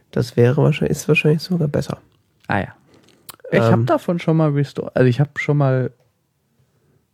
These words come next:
Speaker 2: mac O S neu installiert und dann die Daten, äh,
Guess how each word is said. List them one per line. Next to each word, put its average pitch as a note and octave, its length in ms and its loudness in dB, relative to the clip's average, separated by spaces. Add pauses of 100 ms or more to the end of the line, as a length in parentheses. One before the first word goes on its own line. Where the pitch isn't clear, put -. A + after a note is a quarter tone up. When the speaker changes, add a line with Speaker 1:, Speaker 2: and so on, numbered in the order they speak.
(120)
Speaker 2:
mac B2 400 -2
O - 20 -2
S A2+ 200 -2
neu A#2 240 4
installiert F#3+ 500 -2
und C3 100 0
dann A#2+ 140 0
die A2+ 140 0
Daten, B2+ 400 2 (440)
äh, C3 460 -2